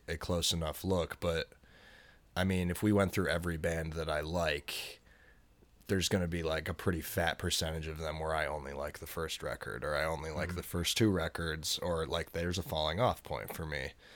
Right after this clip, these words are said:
Speaker 1: And that's, I was actually w-, gonna say that, like,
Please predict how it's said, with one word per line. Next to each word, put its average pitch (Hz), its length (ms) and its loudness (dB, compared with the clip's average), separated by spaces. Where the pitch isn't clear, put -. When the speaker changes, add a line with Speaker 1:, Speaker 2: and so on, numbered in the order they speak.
Speaker 1:
And 92 140 2
that's, - 320 4
I 95 120 6
was 98 140 4
actually 92 460 4
w-, 90 220 -6
gonna 87 240 0
say 98 280 4
that, 82 300 2
like, 82 420 -4